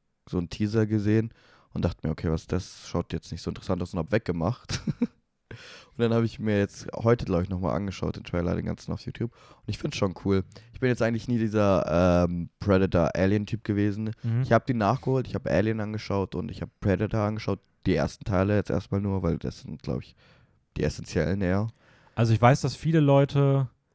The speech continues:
Speaker 2: ähm, also ja, Predator ist, ist, ich find den ziemlich cool.
Speaker 1: Ja, der war, die haben mir auch beide sehr gut
Speaker 2: Ähm,
Speaker 1: gefallen.
Speaker 2: Alien ist auch super. Ich weiß, dass viele Leute, also bei Alien gibt's auch noch die, die
Speaker 1: Aliens.
Speaker 2: Aliens,
Speaker 1: Genau,
Speaker 2: also den
Speaker 1: von
Speaker 2: zweiten
Speaker 1: James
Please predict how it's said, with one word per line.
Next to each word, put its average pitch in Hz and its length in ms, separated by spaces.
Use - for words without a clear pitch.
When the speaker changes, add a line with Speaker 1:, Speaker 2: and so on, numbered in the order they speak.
Speaker 2:
ähm, 117 360
also 101 200
ja, 98 80
Predator 110 560
ist, - 320
ist, - 340
ich 98 140
find 104 220
den 101 200
ziemlich 110 380
cool. 147 280
Speaker 1:
Ja, 139 220
der 120 180
war, 135 280
die 131 80
haben 156 80
mir 151 60
auch 104 100
beide 127 300
sehr 113 120
gut 127 200
Speaker 2:
Ähm, - 40
Speaker 1:
gefallen. 101 320
Speaker 2:
Alien 147 180
ist 131 120
auch 131 100
super. 160 300
Ich 113 100
weiß, 143 180
dass - 140
viele 175 160
Leute, 147 320
also 127 260
bei 135 120
Alien 190 320
gibt's 165 260
auch 139 220
noch 143 160
die, 143 140
die 117 200
Speaker 1:
Aliens. 113 560
Speaker 2:
Aliens, 127 640
Speaker 1:
Genau, 104 180
Speaker 2:
also 101 120
den 113 40
Speaker 1:
von 104 100
Speaker 2:
zweiten 101 220
Speaker 1:
James - 60